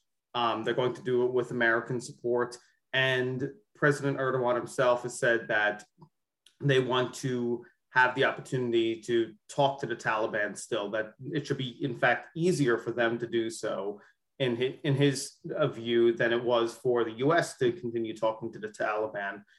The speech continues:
But, uh, gi-, given the, the recent intensification of the violence going on in Afghanistan, as the U S is only several weeks from completing its withdrawal, and even as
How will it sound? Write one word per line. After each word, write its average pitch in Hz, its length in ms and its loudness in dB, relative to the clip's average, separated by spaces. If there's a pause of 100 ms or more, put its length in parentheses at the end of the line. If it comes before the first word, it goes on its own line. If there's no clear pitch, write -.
(480)
But, 127 500 4
uh, 117 300 2
gi-, 147 300 0 (180)
given 151 380 4
the, 120 440 6 (300)
the 110 480 0
recent 120 560 -2 (420)
intensification 135 800 0
of 117 100 -4
the 104 60 -10
violence 107 600 0
going 113 320 2
on 101 420 -4
in 107 160 -4
Afghanistan, 104 800 -4
as 110 300 0
the 117 80 -14
U 113 160 4
S 110 160 -2
is 107 340 -10 (340)
only 123 300 2
several 120 360 2
weeks 120 360 -4
from 110 540 -4
completing 120 480 0
its 107 240 0
withdrawal, 107 720 -2
and 113 200 -2
even 117 200 -2
as 110 340 0